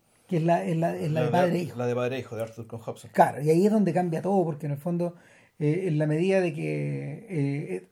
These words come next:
Speaker 1: a partir del momento en que el chofer llama a Arthur y le dice, "Pasó algo", corte, hospital,
Speaker 2: Claro.
Speaker 1: no vemos a Hobson, pero sabemos que Hobson está ahí en la
Speaker 2: Claro.
Speaker 1: habitación. Luego Arthur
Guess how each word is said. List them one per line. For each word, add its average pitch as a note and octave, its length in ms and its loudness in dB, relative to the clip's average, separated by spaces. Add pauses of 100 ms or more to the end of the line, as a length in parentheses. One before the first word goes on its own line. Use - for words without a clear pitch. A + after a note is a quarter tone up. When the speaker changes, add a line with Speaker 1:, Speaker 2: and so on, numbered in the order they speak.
Speaker 1:
a F#3+ 80 -2
partir D#3+ 340 0
del G#3+ 120 0
momento G#3 440 2
en E3 200 -2
que F3+ 260 -2
el D3 120 -4
chofer F#3 420 0 (420)
llama F#3 340 6
a - 20 8
Arthur D#3+ 300 0
y D#3 100 -4
le D3+ 100 -2
dice, D#3+ 520 -4 (1300)
"Pasó G#3 300 8
algo", F3+ 360 8 (1300)
corte, G#3 600 0
hospital, G#3 600 4 (100)
Speaker 2:
Claro. A2+ 240 -12 (520)
Speaker 1:
no E3 260 8
vemos C#4 340 12
a - 40 2
Hobson, G3 340 2
pero G3+ 140 6
sabemos D4 460 6
que A#3 100 -8
Hobson A#3+ 360 -2
está F3+ 200 -4
ahí G#3+ 120 0
en G#3+ 80 0
la G3+ 80 -2
Speaker 2:
Claro. F3+ 180 -2
Speaker 1:
habitación. G#3 320 -2 (920)
Luego G3 540 0
Arthur G3+ 420 -6